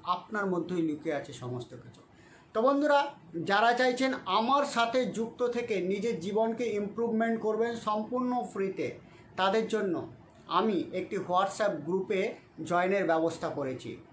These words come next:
তো নিচে যে WhatsApp নাম্বারটা দিচ্ছি সেভেন নাইন এইট জিরো টু সেভেন ফোর নাইন ফাইভ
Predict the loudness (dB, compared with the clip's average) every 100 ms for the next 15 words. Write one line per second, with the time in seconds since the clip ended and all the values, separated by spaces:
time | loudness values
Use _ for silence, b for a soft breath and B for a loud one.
0 | B B -4 0 0 0 0 0 2 4
1 | 4 2 0 0 0 2 2 2 0 -2
2 | -6 -6 -4 -2 -2 -2 0 0 0 -2
3 | -2 0 -2 -4 -8 -4 -2 -2 -2 -2
4 | 2 0 0 0